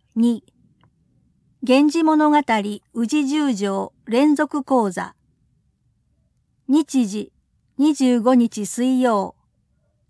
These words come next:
十二月二日水曜。十三時三十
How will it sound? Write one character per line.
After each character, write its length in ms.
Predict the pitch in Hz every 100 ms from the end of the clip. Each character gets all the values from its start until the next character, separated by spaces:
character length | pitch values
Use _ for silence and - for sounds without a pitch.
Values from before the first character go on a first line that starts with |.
| _ _
十 240 | - 269 302
二 160 | 311
月 300 | 302 294 -
二 320 | 285 254 - -
日 200 | 262 -
水 400 | - - 277 269
曜。 320 | 254 214 180 _ _ _ _ _ _ _ _ _ _ -
十 200 | 262 311
三 300 | - 311 277
時 120 | 220
三 280 | - 254 277
十 160 | 285